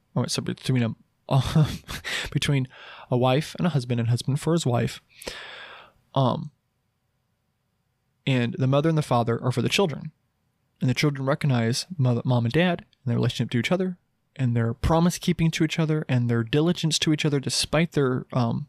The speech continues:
sinfulness. And the children learn to show grace and compassion and keep promises, to work diligently, even in the rough times. Children learn morality.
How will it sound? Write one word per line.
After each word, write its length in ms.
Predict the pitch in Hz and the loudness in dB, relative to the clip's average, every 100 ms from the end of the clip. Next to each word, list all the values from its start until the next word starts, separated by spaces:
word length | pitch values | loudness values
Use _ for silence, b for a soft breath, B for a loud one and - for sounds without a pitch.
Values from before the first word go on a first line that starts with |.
| _ | _
sinfulness. 720 | - 131 127 123 160 - - B B B B B B B | -2 -2 0 0 0 -2 -10 B B B B B B B
And 180 | 120 117 | -2 0
the 80 | 113 | 2
children 380 | - 226 165 | 2 4 2
learn 380 | 139 135 123 131 - _ _ | 2 2 0 -4 -8 _ _
to 80 | - | -6
show 160 | - 113 | -2 0
grace 560 | 120 151 147 - - - _ | 2 2 2 -4 -10 -14 _
and 60 | - | -12
compassion 720 | - - 147 143 147 139 147 - - | -4 0 2 2 0 -2 -6 -10 -10
and 100 | 139 | -6
keep 160 | - | -4
promises, 760 | - 170 147 151 156 139 143 - _ | 0 2 2 0 0 -2 -2 -10 _
to 100 | - | -6
work 240 | - - | -6 -2
diligently, 640 | 165 156 147 151 135 139 135 | 2 4 2 0 0 0 0
even 200 | - 123 | 0 0
in 40 | 117 | 0
the 80 | - | 0
rough 240 | 156 - | -2 0
times. 560 | - 131 123 120 - - B B B B B | 0 2 2 0 -4 -10 B B B B B
Children 340 | - 139 151 123 | -2 0 2 2
learn 340 | 120 117 117 - _ - | 2 2 0 -4 _ -2
morality. 1040 | 120 117 117 120 123 - 120 113 110 110 | 0 2 2 2 -2 -2 2 4 2 0